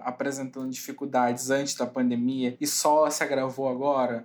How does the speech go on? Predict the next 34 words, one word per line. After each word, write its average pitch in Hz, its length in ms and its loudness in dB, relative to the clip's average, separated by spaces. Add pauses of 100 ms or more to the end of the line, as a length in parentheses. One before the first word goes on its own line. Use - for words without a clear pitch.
Porque - 180 -6
a 151 40 2
gente, 156 200 -2
por 170 140 2
exemplo, 151 420 -2
tem 175 200 -2
a 175 60 4
ascensão 190 440 2
dos 151 160 2
streamings, 190 560 0
que - 160 -10
não 147 160 0
é 135 80 0
de 135 160 -4
hoje, 165 400 2
mas, 139 340 -6
obviamente, 147 640 -2
dois 147 180 -2
mil 147 140 -2
e 147 40 0
vinte 147 500 -4
foi 160 340 2
um 196 160 4
ano 170 260 0
em 165 80 -4
que 160 140 -12
os 151 120 -4
streamings 156 640 -4
definitivamente 185 920 0
entrou 180 320 2
na 226 80 4
vida 190 220 2
das 165 180 0
pessoas. 156 720 -2